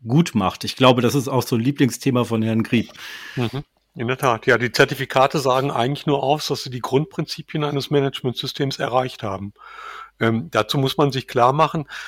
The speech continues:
Speaker 2: äh, das Grundprinzip, um mal auf dieser abstrakten Ebene zu be-, bleiben, die gilt ja,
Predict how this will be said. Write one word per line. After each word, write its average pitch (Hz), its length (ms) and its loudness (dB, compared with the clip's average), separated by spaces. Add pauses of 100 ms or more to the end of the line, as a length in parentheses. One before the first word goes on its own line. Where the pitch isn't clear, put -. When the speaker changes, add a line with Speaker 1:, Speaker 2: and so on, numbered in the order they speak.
(160)
Speaker 2:
äh, - 120 -6
das 117 220 -6
Grundprinzip, 165 800 2
um 117 160 -4
mal 113 160 2
auf 117 160 -2
dieser 127 260 -2
abstrakten - 480 -6
Ebene 135 380 -2
zu - 160 -8
be-, 107 80 -6 (120)
bleiben, 143 400 -2
die 110 120 -6
gilt 120 260 -4
ja, 131 140 -2